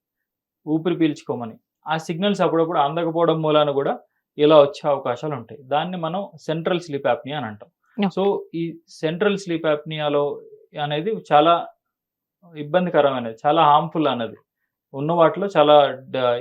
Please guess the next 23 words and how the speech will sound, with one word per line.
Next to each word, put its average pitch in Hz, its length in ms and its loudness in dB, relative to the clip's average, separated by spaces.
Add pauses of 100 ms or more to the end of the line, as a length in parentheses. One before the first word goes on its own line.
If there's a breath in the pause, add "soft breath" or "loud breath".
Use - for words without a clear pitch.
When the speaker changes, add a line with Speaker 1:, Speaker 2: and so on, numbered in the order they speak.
Speaker 1:
ఇదన్నమాట. 120 480 -4 (460)
అయితే 139 200 -8 (720)
నెక్స్ట్ 170 240 -4
ఏంటంటే 175 340 -2 (320)
మిక్స్డ్ 165 400 -6
అన్నమాట, 120 320 -4
అంటే 165 240 -4
రెండు 190 180 -2 (140)
కలిపి 160 240 2
ఉండేదాన్ని 143 540 -6 (120)
మిక్స్డ్ 156 300 -8 (340)
స-, - 160 -16 (480)
యాప్నియా 135 360 -6
అని 147 140 -4
అంటాం. 110 200 -14 (640)
అయితే 160 300 0 (240)
ఇది 156 180 0
ఎవరిలో 196 380 4
వస్తది 139 280 -8 (120)
mostly 139 380 -6
అని 117 80 -6
అంటే 139 240 -8 (920)
చిన్నపిల్లల్లో 175 560 0